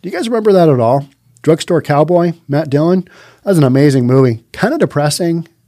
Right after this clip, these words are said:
but it was like, okay. And it was literally set in Portland. Drugstore <laughs> Cowboy,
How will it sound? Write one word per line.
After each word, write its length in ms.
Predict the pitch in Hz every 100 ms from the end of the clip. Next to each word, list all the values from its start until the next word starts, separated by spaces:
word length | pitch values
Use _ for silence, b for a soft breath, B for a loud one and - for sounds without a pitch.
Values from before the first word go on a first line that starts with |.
| _
but 320 | 127 131 127 - B B B
it 80 | -
was 160 | 139 131
like, 340 | 135 127 -
okay. 420 | 208 - 139 147 165
And 140 | 135
it 80 | 139
was 160 | 127 135
literally 560 | 151 165 151 147 131
set 320 | 120 139 127
in 160 | 131 123
Portland. 600 | - 135 113 110 107 - _ _ _ -
Drugstore 460 | 131 - 143 135
<laughs> 0 |
Cowboy, 540 | 151 127 117 123 107